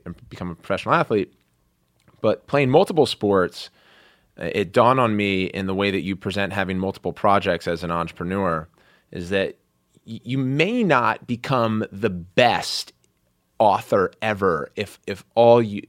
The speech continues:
i-, if, if you're having, if you have multiple projects in line, a-, away just from writing. If you focus on just writing, maybe there's a sl-, a, a, a smaller chance that you can become on that fast track, but the value you get from multiple projects as playing multiple sports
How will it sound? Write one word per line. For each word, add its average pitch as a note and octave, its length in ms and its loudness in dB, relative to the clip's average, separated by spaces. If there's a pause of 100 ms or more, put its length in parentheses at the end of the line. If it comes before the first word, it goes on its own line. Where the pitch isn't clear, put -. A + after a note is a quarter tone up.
(240)
i-, - 340 -16
if, A2+ 360 -6
if A2+ 180 -6
you're A2 100 0
having, A2+ 380 -2
if G#2+ 100 -10
you A#2 60 -2
have G2+ 80 -2
multiple B2 300 0
projects F2+ 580 -2 (160)
in G2+ 160 -4
line, E2 360 -6 (180)
a-, A2 200 -8
away B2 240 4
just G#2+ 200 -2
from F#2 200 -8
writing. F2+ 320 -6 (460)
If A#2+ 120 -8
you G#3 120 0
focus D3+ 680 2
on F#2+ 220 -6
just D3+ 460 2
writing, B2+ 540 2 (360)
maybe E3+ 380 2
there's E3 200 4
a C#3 60 -2
sl-, - 240 -4
a, - 400 0
a, G2+ 60 -2
a - 20 0
smaller C3 480 4
chance B2 440 -2
that - 100 -6
you A2 180 -6
can A#2 500 -4 (120)
become A#2+ 340 0
on A#2+ 80 0
that A#2+ 160 -4
fast A#2 240 -2
track, B2 240 2
but - 220 2
the G#2+ 80 -6
value D3+ 360 4
you E3 160 -2
get A2 300 0
from G2+ 140 -6
multiple A2 320 0
projects G2 480 0
as G#2+ 160 -2
playing G#2+ 260 -4
multiple G#2+ 340 -4
sports G2+ 480 -2